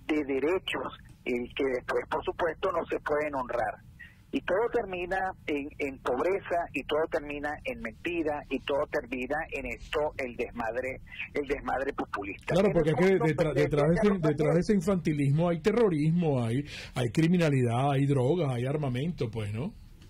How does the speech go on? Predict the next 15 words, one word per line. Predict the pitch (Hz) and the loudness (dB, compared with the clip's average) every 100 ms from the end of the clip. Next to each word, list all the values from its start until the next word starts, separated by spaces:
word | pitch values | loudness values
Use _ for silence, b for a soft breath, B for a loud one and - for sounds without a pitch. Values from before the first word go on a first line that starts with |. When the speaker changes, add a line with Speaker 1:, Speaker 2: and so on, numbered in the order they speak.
| - - _ - | -20 -20 _ -4
Speaker 1:
Bueno, | 170 185 | -2 -2
por | 151 | -4
supuesto, | - - 208 208 151 113 - - - | -4 0 0 0 -2 -4 -4 -14 -12
Speaker 2:
Sí, | 117 117 | -4 -2
Speaker 1:
por | 113 | 0
supuesto. | 117 120 311 - | 0 0 -2 -2
Speaker 2:
esa | 123 135 | -2 2
es | |
la | 180 | 2
izquierda. | 190 214 165 180 | 4 2 2 0
Speaker 1:
Pero | 160 160 | -2 -2
la | 170 165 | -2 -2
mirada | 170 170 180 214 247 | -6 -2 0 0 -2
social, | 202 170 - 208 202 185 | -2 -6 -2 -2 -2 -4
Mingo, | 208 185 139 | -6 -4 -6